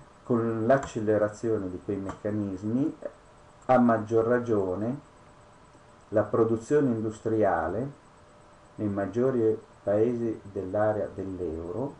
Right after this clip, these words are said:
per la Germania è andata così, per altri paesi, come per l'Italia, è andata così.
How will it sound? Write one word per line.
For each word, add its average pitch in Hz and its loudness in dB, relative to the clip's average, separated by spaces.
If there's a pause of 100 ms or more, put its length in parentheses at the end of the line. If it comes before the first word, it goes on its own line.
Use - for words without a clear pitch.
(720)
per 107 4
la 107 0
Germania 135 0 (1160)
è 107 -6
andata 85 -6
così, 82 -12 (1600)
per 127 2
altri 117 2
paesi, 117 2 (260)
come 98 -6
per 95 -6
l'Italia, 101 -4 (240)
è 110 -10
andata 80 -8
così. 85 -16